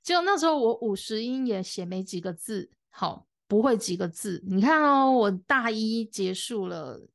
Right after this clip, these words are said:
虽然大一结束被当-，被退学，但是至少你大一也要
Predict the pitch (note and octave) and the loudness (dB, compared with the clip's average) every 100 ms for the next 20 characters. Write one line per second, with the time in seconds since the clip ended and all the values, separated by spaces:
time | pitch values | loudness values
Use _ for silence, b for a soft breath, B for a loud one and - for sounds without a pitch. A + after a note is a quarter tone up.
0 | - - - - A#3 G#3+ G3 F#3+ A3 G#3 | -20 -12 -8 0 0 2 0 0 0 2
1 | G#3 G#3 G3 F3 A#3 G3+ G#3+ F#3 - F#3 | 0 -2 -6 -8 -6 -4 -4 -4 -2 -4
2 | F3+ F#3 B B B _ A#3+ G3+ - - | -4 -10 B B B _ -2 -2 -2 -10
3 | - _ _ _ - B3 F#3 - F3 G3+ | -18 _ _ _ -2 0 0 -4 -10 -4
4 | D4 E4 A#3+ - G4+ E4 F#3+ F3+ E3+ B3+ | -2 -2 -4 -4 -4 -2 -4 -4 -6 -4
5 | G#3+ A3+ A3+ F#3 E3+ G3 | -2 -2 -4 -4 -4 -6